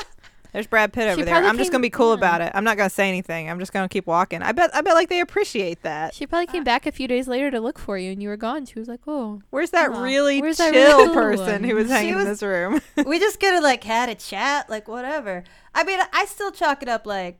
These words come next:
Speaker 3: like, seventy-five percent to just being half asleep and having a few glasses of wine
Speaker 2: And
Speaker 3: in me, so I don't
Speaker 2: twenty-five percent
Speaker 3: know,
Speaker 2: a
Speaker 3: like,
Speaker 2: ghost.
Speaker 3: uh, twenty-five percent ghost, though, twenty-five percent. And I will say, I did not know that that lady was, or that floor was haunted by a lady ghost until the next day when we actually found out and then read the history on it.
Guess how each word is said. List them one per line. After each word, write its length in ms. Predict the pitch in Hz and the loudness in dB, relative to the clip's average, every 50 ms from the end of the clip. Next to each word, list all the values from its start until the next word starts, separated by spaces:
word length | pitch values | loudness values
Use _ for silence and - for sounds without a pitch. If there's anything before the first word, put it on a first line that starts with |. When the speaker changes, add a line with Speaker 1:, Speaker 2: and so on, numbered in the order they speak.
| _ _ - | _ _ -14
Speaker 3:
like, 240 | 202 196 196 196 _ | -12 -12 -12 -14 _
seventy-five 840 | - - - - 262 247 240 226 208 208 202 - 208 196 190 185 185 | -20 -12 -4 -2 0 0 0 -2 -4 -8 -6 -4 -4 -4 -4 -6 -8
percent 440 | 190 185 185 - 202 185 175 180 - | -12 -12 -10 -8 -8 -8 -10 -10 -14
to 80 | - 180 | -20 -18
just 240 | - 190 180 - - | -16 -16 -16 -14 -12
being 160 | 196 185 180 | -12 -12 -10
half 220 | 190 190 175 175 165 | -10 -10 -10 -10 -12
asleep 520 | 160 - - 190 180 170 165 160 - - | -16 -18 -14 -14 -12 -12 -14 -14 -16 -16
and 260 | 165 160 180 175 180 180 | -16 -16 -16 -16 -18 -16
having 280 | 175 180 170 180 180 | -14 -16 -14 -14 -16
a 40 | 180 | -18
few 160 | 175 - 185 | -18 -18 -18
glasses 380 | 175 - 165 156 160 - 185 175 | -16 -14 -14 -14 -14 -16 -18 -16
of 80 | 180 170 | -14 -10
wine 180 | 170 165 165 156 | -10 -10 -10 -10
Speaker 2:
And 20 | 165 190 | -12 -14
Speaker 3:
in 100 | 190 190 | -14 -14
me, 120 | - 214 220 | -12 -12 -8
so 100 | - 240 | -4 0
I 180 | 202 302 302 | 0 2 2
don't 140 | 254 - 247 - | 2 0 -2 -4
Speaker 2:
twenty-five 160 | 170 175 - | -6 -8 -4
percent 40 | 302 | -4
Speaker 3:
know, 60 | 294 | -4
Speaker 2:
a 40 | 311 | -4
Speaker 3:
like, 80 | 285 285 285 311 349 370 370 370 359 359 349 339 339 330 330 320 320 302 294 285 277 | -2 0 2 2 4 4 4 4 2 2 2 0 0 -2 -4 -4 -4 -4 -2 -2 0
Speaker 2:
ghost. 300 | 262 269 247 254 - 262 | 0 0 0 0 -4 -4
Speaker 3:
uh, 40 | 240 | 2
twenty-five 380 | 302 294 311 392 359 349 359 494 | 4 4 4 4 6 4 4 4
percent 280 | 480 494 392 440 359 311 | 4 2 0 0 2 4
ghost, 300 | 392 359 311 294 294 - | 4 4 4 4 2 0
though, 200 | 277 254 240 240 | -2 -2 -2 -4
twenty-five 460 | 240 - 320 302 320 311 294 285 269 240 | -4 -6 -8 -8 -8 -6 -6 -6 -6 -8
percent. 340 | 269 - 269 226 190 - - - - - - | -8 -8 -8 -8 -8 -8 -10 -18 -14 -8 -6
And 120 | 262 277 | -4 -4
I 60 | 294 | -2
will 180 | 320 339 349 359 | -4 -4 -6 -6
say, 440 | 349 - - 349 339 311 262 226 208 | -6 -6 -4 -2 -2 -2 -2 -4 -4
I 100 | - - | -6 -8
did 180 | 202 233 226 202 | -10 -12 -10 -8
not 240 | 254 262 262 - 233 | -6 -6 -6 -6 -8
know 180 | 226 247 240 214 | -12 -12 -12 -12
that 140 | 220 196 | -12 -10
that 140 | 214 202 185 | -10 -10 -10
lady 200 | 202 208 196 202 | -10 -12 -12 -12
was, 160 | 190 190 180 - | -14 -16 -16 -16
or 80 | 214 208 | -14 -12
that 200 | 214 208 - - | -10 -10 -12 -12
floor 180 | - 226 208 202 | -14 -12 -12 -12
was 140 | 190 185 - | -12 -14 -14
haunted 240 | 196 190 190 185 | -14 -14 -14 -12
by 100 | 180 190 | -12 -12
a 80 | 185 180 | -12 -12
lady 200 | 180 190 185 180 | -12 -12 -14 -14
ghost 380 | 180 190 180 175 175 - - - | -14 -14 -14 -14 -16 -18 -20 -20
until 320 | 180 180 - - 196 180 180 | -20 -20 -20 -16 -16 -16 -16
the 120 | 180 180 | -16 -18
next 260 | 185 175 175 _ - | -20 -20 -20 _ -20
day 160 | - 196 175 170 | -18 -18 -18 -18
when 160 | 170 165 165 | -18 -20 -20
we 80 | 175 175 | -20 -20
actually 300 | 175 170 - - 180 175 | -20 -20 -20 -20 -20 -20
found 280 | - 185 170 160 165 | -18 -16 -16 -14 -14
out 260 | 170 165 160 156 - - | -12 -12 -12 -12 -14 -16
and 100 | 180 175 | -18 -20
then 100 | 170 170 | -20 -20
read 160 | 175 170 170 | -20 -20 -20
the 60 | - | -20
history 360 | - 185 180 180 - - - - | -20 -20 -20 -20 -20 -20 -20 -20
on 160 | - - - | -20 -20 -20
it. 120 | - - | -20 -20